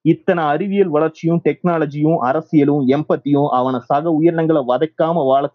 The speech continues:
சொல்லித்தரணுமா இல்லையாங்கிறது தான் இதோட பேசிக் கொஸ்டின். மனுஷன் இந்த உலகத்தை கண்ட்ரோல் பண்ற உயிரினமா மாறி, மாறி ஆயிரக்கணக்கான வரு-, வருஷங்கள் ஆயிடுச்சு. அவன் இந்த பிளானட்ல இருந்து தன் சர்வைவலுக்காக எத்தனையோ விஷயங்களை தொடச்சி எறிஞ்சிருக்கான்.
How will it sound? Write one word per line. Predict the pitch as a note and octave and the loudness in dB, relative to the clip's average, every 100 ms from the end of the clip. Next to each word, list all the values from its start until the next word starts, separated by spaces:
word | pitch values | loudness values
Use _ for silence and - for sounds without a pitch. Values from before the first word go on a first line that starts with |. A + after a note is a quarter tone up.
| C#3+ | 0
சொல்லித்தரணுமா | D#3+ E3+ D#3+ D3 D3 E3 | 2 2 0 -2 0 0
இல்லையாங்கிறது | D#3+ C3+ D3+ D3+ D3 C3 B2+ | 0 2 2 2 0 -2 -2
தான் | C#3+ | -2
இதோட | C3+ A2 G#2 G#2+ | -2 -2 -2 0
பேசிக் | D3 D3+ D#3 C#3 _ _ _ _ | 0 2 -2 -4 _ _ _ _
கொஸ்டின். | A#2+ - G#2+ - _ _ _ _ A2+ | -8 -6 -12 -12 _ _ _ _ -2
மனுஷன் | C3+ F3 F3+ F3+ | 0 0 -2 -2
இந்த | D3+ B2 | 0 0
உலகத்தை | C3+ E3 D#3 D3+ | 0 0 -4 -4
கண்ட்ரோல் | C3+ D3 F3 | -4 -2 -2
பண்ற | D3 C3+ B2 A#2+ | -2 -2 -2 2
உயிரினமா | C#3+ D3+ C#3 C3+ | 2 2 0 -2
மாறி, | A#2 A#2+ C3+ A#2 A2 | 0 -2 -2 -4 -2
மாறி | A#2+ C#3+ | -2 0
ஆயிரக்கணக்கான | B2+ A#2 C#3+ C#3+ C3 A#2+ A#2 G#2+ | 2 2 0 -2 -6 -6 -4 -4
வரு-, | G#2 A#2+ C3 A#2+ | 0 2 2 2
வருஷங்கள் | C3 E3 C3+ | 0 0 0
ஆயிடுச்சு. | G#2 F#2 _ _ | -2 -4 _ _
அவன் | B2+ B2 | -4 -2
இந்த | A#2+ - | -2 -2
பிளானட்ல | D#3 F3+ D#3+ D3 | -2 -2 0 0
இருந்து | D3+ E3 | 2 0
தன் | E3 B2 A#2 | 0 -4 -2
சர்வைவலுக்காக | C3+ F3 D#3+ C3+ C3+ C3+ | -2 0 0 0 -2 0
எத்தனையோ | B2 A#2+ D#3 D#3 | -2 -2 -2 0
விஷயங்களை | E3+ - B2+ A#2+ | 0 -2 -4 -2
தொடச்சி | B2 B2 C3+ B2+ | -2 -2 -2 0
எறிஞ்சிருக்கான். | A2+ A2 A2+ F#2+ | 0 -2 -6 -10